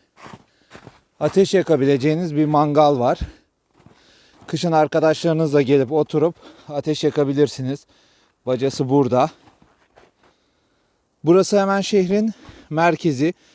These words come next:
Yürüme mesafesinde çok güzel bir yer. Videomu, e, bu, e, küçük mangal kulübesinin önünde bitiriyorum arkadaşlar.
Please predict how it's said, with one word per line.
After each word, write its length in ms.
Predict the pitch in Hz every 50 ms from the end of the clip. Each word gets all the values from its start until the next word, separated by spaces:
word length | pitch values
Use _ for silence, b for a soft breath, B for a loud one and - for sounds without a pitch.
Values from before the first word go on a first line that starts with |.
| b b b b b b b _
Yürüme 340 | 139 151 151 160 160 165 160
mesafesinde 720 | 156 151 139 - 135 127 120 131 127 - - 147 143 156
çok 240 | - - 170 156 139
güzel 340 | 143 127 143 151 156 147 139
bir 60 | 143
yer. 260 | 135 131 123 127 - - - _ _ _ _ _ _ _ _ _ _ _ _ _ _ _ _ _ _ _ _ _ _ _ _ _ _ _ _ _ _ _ _ _ _ _ _ _ _ _ _ _ _ _ _ _ _ _ _ _ _ _ _ _ _ _ _ _ _ _ _ _ _ _ _ _ _ _
Videomu, 640 | 117 123 120 151 160 165 156 143 143 156 165 180 - - _ _
e, 40 | 117
bu, 680 | 117 117 120 120 113 117 131 139 139 143 147 147 - -
e, 300 | - 135 120 120 123 123
küçük 360 | - - 127 - - 135 -
mangal 440 | 135 135 131 135 131 127 135 139 135
kulübesinin 680 | - - 139 123 123 113 127 123 - - 131 127 131 131
önünde 480 | 135 131 120 120 123 127 123 131 127 117
bitiriyorum 520 | 123 - - - 120 131 131 123 117 107
arkadaşlar. 680 | 104 95 90 - - 95 92 92 - - 120 135 156